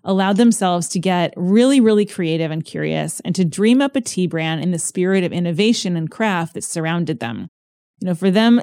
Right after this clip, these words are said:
design is a passion. Uh, they, they really embrace sensuality of all of the different senses and the possibility of beauty and transformative, uh, sensual experiences of all kinds. You feel the, the essence of,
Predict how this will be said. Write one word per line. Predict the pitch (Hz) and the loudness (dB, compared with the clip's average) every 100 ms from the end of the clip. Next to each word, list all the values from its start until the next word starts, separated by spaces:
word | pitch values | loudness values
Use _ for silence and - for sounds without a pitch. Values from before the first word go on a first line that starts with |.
| 190 | 2
design | 190 175 180 190 208 214 | 0 0 0 0 0 0
is | 180 | -2
a | 165 | -4
passion. | - 170 175 - 226 254 285 - - - _ | -6 -6 -4 0 2 2 0 -8 -20 -20 _
Uh, | 175 170 160 156 - | -2 0 0 -2 -2
they, | 160 185 - | -4 -4 -4
they | 180 180 | 0 2
really | 160 190 208 214 196 | 2 4 6 4 4
embrace | 180 170 175 175 | 0 0 -2 -2
sensuality | 185 170 160 156 156 160 | -4 -4 -2 -2 -2 -2
of | 160 - | -2 -2
all | 165 175 | 0 2
of | |
the | 175 | 2
different | 160 160 160 - | 0 -2 -6 -6
senses | - 190 175 190 180 175 - _ _ _ _ _ _ _ _ | 0 0 0 -2 -2 -6 -14 _ _ _ _ _ _ _ _
and | 208 196 185 185 170 | -2 0 2 2 2
the | 175 | 0
possibility | 208 202 208 170 165 175 180 185 180 | -2 -2 -2 -2 -2 -2 0 -2 -2
of | 151 151 | -6 -6
beauty | - 170 175 185 | -4 0 2 0
and | 165 | -2
transformative, | 165 165 - 156 151 151 147 - - - - - | -6 -8 -8 -6 -2 -2 -4 -6 -18 -20 -20 -8
uh, | 165 | -6
sensual | 180 190 180 170 | -2 0 0 -2
experiences | 160 165 160 160 156 151 151 | -4 -6 -4 -4 -4 -6 -6
of | - 160 | -6 -6
all | 135 | -6
kinds. | - 269 214 139 - - | -2 -2 -2 -4 -10 -8
You | 185 190 | -4 -4
feel | - 226 262 | 0 2 4
the, | 220 196 165 - | 4 2 0 -6
the | 165 165 - | -4 -2 0
essence | 190 - 202 185 | -2 2 0 2
of, | 170 135 | -2 -4